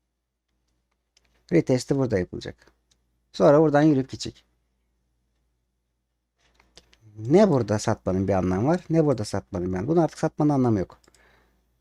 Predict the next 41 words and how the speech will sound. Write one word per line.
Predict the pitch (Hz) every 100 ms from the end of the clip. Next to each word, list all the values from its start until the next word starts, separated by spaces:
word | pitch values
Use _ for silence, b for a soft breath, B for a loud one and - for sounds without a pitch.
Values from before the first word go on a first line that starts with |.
| _ -
O | 131
saatten | 110 92 90
sonra | 85 85 85
hani | 90 92
şu | - 107
on | 110 120 113
dört, | 107 - - -
on | - 113 104
beş | 101 -
doları | 95 101
kırdıktan | - 98 - 98 92
sonra. | - 82 - b b b b b -
Stake | - - 214 202
geliri | 165 151 156
yetecek | 139 - 110
sana. | - - - _ _ _ _ _ _ _ _ _ _ _ _ _ _ _ _ _ _ _ _ -
Çünkü | 156 156 151
şu | -
an | 165 156
dört | 214 -
dolardayken | 131 110 98 92 95 165 202
elindeki | 156 160 170 156 170 165
on | 185 180
bin | 147
tane | 123 104 104 113
eos'la, | 98 - 98 101
işte | - 101 135
bin | 160
tane | 135 110 92
eos'la, | 87 85 92
işte | 92 -
elli | 113 143 180
bin | 135
tane | 104 95 -
eos'la | 135 98 110
gelen | 120 165 127 123
stake | - - 160 -
gelirinin | 160 123 156 160
bir |
anlamı | 151 143 143 139
yok. | 90